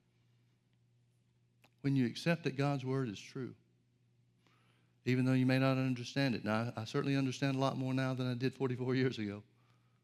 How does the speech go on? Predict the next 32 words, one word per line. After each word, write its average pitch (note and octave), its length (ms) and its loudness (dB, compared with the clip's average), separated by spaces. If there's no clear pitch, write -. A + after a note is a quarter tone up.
From G#2+ 100 -12
where B2 160 2
I C3 120 4
started C3 360 -2
forty-four C3+ 440 0
years C3 240 -2
ago, B2 140 -4
I B2 60 -2
never B2+ 220 -2
would B2+ 140 0
have A#2 100 -4
believed B2+ 380 0
that B2 100 0
I B2 100 0
could D3 320 -2
say A#2 220 0
that G#2+ 100 -2
I G#2 200 2
wholly A2 280 -2
followed G#2 320 -8
the G#2+ 80 -12
Lord. C3 260 -12
But A#2+ 100 -12
God C#3 240 4
judges B2 380 -2
you A2+ 100 -6
by A#2 200 -2
your G2+ 160 -4
heart, B2 360 -8
not G#2+ 180 -6
by A2 160 -4
your G2+ 160 -8